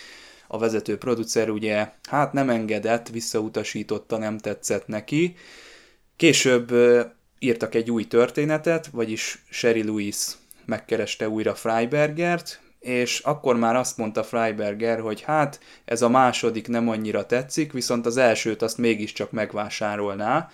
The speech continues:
mert hogy az első visszautasításnál az volt az indok, hogy egy hasonló forgatókönyvet ők már fejlesztenek, valószínűleg az is egy ilyen testfoglalós történet lett volna, de azt időközben kukázták, úgyhogy jöhet Sherry Lewis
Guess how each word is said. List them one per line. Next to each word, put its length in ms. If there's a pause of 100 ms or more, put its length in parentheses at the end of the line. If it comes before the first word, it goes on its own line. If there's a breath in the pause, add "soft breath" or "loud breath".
(360 loud breath)
mert 240
hogy 160
az 100
első 380
visszautasításnál 1160
az 160
volt 240
az 100
indok, 520 (340 soft breath)
hogy 180
egy 100
hasonló 680
forgatókönyvet 960
ők 140
már 180
fejlesztenek, 1000 (120)
valószínűleg 580
az 80
is 160
egy 160
ilyen 180
testfoglalós 760
történet 540
lett 180
volna, 460 (640 loud breath)
de 140
azt 340 (140)
időközben 720
kukázták, 920
úgyhogy 460
jöhet 480
Sherry 340
Lewis 340